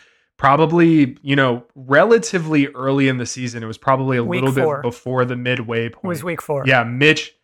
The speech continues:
Speaker 1: Mitch was the guy, I think, before a lot of people that was saying, "This guy's got a, a role here," right? And it's, like, ten to twelve touches, and they're in high leverage situations, right? That's,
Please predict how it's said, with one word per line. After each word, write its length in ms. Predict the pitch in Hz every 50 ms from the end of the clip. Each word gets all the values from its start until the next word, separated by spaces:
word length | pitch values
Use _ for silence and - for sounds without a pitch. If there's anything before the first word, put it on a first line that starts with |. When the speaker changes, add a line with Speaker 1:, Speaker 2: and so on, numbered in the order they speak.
| _ _ _ _ -
Speaker 1:
Mitch 380 | 123 127 143 160 175 170 - -
was 280 | 160 165 156 139 135
the 80 | 139 139
guy, 560 | 127 135 131 131 135 131 127 123 117 117 120
I 140 | 113 127 127
think, 240 | - 147 131 127 -
before 400 | - 123 - - 156 156 160 143
a 60 | 131
lot 280 | 120 120 117 123 131 131
of 80 | 123
people 280 | - 127 123 127 120 117
that 120 | 120 117
was 160 | 123 127 113 -
saying, 460 | - 131 127 123 123 117 113 113 110 _ _ _ _ _ _ _ _ _ _
"This 320 | 135 127 123 147 185 - -
guy's 340 | 220 247 254 233 202 147
got 360 | 131 - 139 147 151 147 - -
a, 280 | 139 127 127 - 131 127
a 60 | 123
role 580 | 120 117 123 135 135 131 120 107 101 98 - _
here," 360 | - - 123 107 101 101 98
right? 300 | 113 123 120 120 131 -
And 160 | 143 143 131 127
it's, 160 | 123 - -
like, 240 | 123 120 110 - -
ten 300 | - - 135 143 160 160
to 80 | 170 165
twelve 360 | - - 165 156 160 151 -
touches, 600 | - 143 131 123 - - 139 139 139 131 131 -
and 260 | - 143 135 135 127
they're 160 | 131 131 139 139
in 100 | 131 120
high 460 | - - - - 135 131 135 139 139
leverage 600 | 131 123 120 120 117 120 131 127 127 123 113 -
situations, 1040 | - 127 120 - - 120 107 101 98 110 107 - - 143 143 156 170 165 - - _ _
right? 300 | 120 117 123 135 - - _ _ _ _ _ _
That's, 500 | 113 107 127 135 156 190 185 - - -